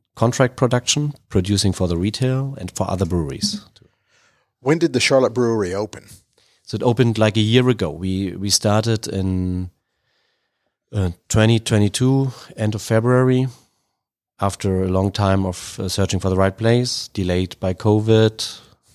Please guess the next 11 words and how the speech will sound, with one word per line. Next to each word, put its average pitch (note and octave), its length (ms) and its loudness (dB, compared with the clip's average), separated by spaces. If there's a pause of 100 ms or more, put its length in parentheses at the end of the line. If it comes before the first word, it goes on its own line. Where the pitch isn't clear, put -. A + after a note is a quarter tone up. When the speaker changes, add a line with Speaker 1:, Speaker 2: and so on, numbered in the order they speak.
(1300)
Speaker 1:
But, - 280 -8
uh, - 320 -14
we F2+ 280 -6
found G2+ 280 2
a - 20 0
very A2 180 6
nice A2+ 280 4
place, A2 340 0
very G2+ 240 2
happy, G2+ 520 0
um, G2 540 -6